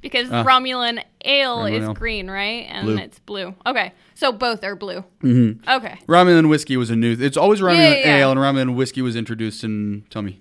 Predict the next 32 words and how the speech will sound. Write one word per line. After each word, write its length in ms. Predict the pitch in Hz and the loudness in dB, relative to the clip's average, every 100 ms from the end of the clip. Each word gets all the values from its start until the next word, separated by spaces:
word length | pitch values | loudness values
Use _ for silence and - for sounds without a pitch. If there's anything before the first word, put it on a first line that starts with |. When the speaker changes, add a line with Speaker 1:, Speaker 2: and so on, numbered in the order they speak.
| - | -4
Speaker 1:
That's, 360 | 262 262 - | -2 -4 -6
Speaker 2:
Lower 120 | 127 254 | 0 2
Speaker 1:
oh, 100 | 247 | 2
Speaker 2:
Decks. 180 | 202 220 | -4 -12
Speaker 1:
Lower 160 | 247 233 | -10 -8
Decks. 240 | 214 190 | -10 -4
Yeah, 140 | 294 202 | -2 -2
Speaker 2:
Yeah. 60 | - | 0
Speaker 1:
that 200 | 269 277 | 0 0
was 160 | 311 320 | -4 -8
one 120 | 294 | -8
of 80 | 269 | -8
the 80 | |
few 220 | 277 269 277 | -12 -12 -12
things 300 | 277 247 247 | -10 -8 -6
I 80 | 226 | -6
remembered, 400 | 233 233 202 196 | -4 -8 -8 -10
that 140 | 196 | -10
whiskey 360 | 208 - 240 240 | -10 -12 -12 -10
was 220 | 220 196 | -8 -8
new 540 | 233 247 262 311 269 | -8 -6 -6 -8 -12
specifically 640 | - - 214 226 233 269 202 | -14 -12 -10 -10 -10 -8 -8
to 100 | 302 | -4
this 180 | 285 277 | -2 0
Speaker 2:
<laughs> 100 | 202 | 0
Speaker 1:
thing, 380 | 262 220 240 240 | 0 0 -4 -4
and 300 | 160 - 220 | -8 -6 -6
it's 200 | 226 226 | -4 -2
otherwise 380 | 233 247 247 247 | -4 -2 -2 -2
always 260 | 240 240 220 | -6 -6 -6
Romulan 500 | 226 220 214 208 202 | -6 -6 -8 -10 -10
ale. 320 | 185 196 | -10 -12